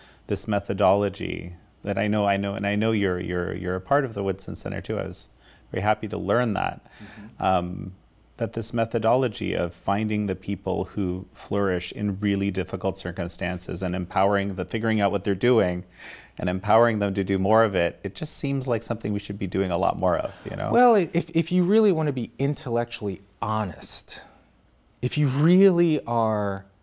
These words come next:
Speaker 2: really focused on finding solutions to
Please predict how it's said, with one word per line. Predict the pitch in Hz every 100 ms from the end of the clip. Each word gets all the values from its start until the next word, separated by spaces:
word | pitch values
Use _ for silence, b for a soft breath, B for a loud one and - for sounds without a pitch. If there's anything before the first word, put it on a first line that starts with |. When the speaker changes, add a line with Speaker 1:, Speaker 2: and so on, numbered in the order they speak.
| _ _ _ _ _ _ -
Speaker 2:
really | 123 151 190 202 170 120 92 87 90 _ _
focused | - - 117 - 101 101
on | 95
finding | 92 117 110 110 107 98 95
solutions | 92 - 104 107 - 104 98 92 -
to | - - 101 95